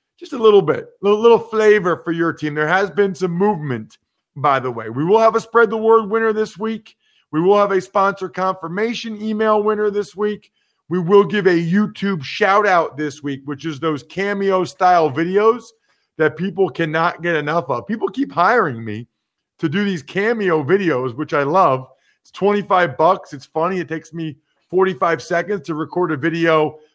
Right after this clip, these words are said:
to make fun of your buddy, your fantasy team. You beat your buddy in fantasy or whatever.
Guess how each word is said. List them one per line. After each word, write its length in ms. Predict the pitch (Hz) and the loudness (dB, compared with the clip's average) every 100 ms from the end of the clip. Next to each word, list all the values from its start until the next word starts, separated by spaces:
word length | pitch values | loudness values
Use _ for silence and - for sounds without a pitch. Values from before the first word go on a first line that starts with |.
| _ | _
to 100 | 165 | 0
make 240 | 160 160 | 0 0
fun 180 | 165 165 | -2 0
of 40 | 160 | 0
your 140 | 156 | -2
buddy, 320 | 139 190 185 | 2 4 4
your 180 | 175 143 - | 0 -2 0
fantasy 520 | 185 180 170 180 175 | -2 0 -4 -8 -10
team. 520 | 139 180 175 170 160 _ _ _ | -8 -6 -6 -8 -12 _ _ _
You 80 | |
beat 220 | 131 202 196 | -6 -6 -2
your 80 | |
buddy 260 | 160 190 185 | 2 4 4
in 120 | 180 | 2
fantasy 640 | 196 196 202 190 202 202 196 | 0 0 0 -4 -4 -2 -2
or 60 | |
whatever. 500 | 185 196 196 220 226 | -2 -2 2 2 0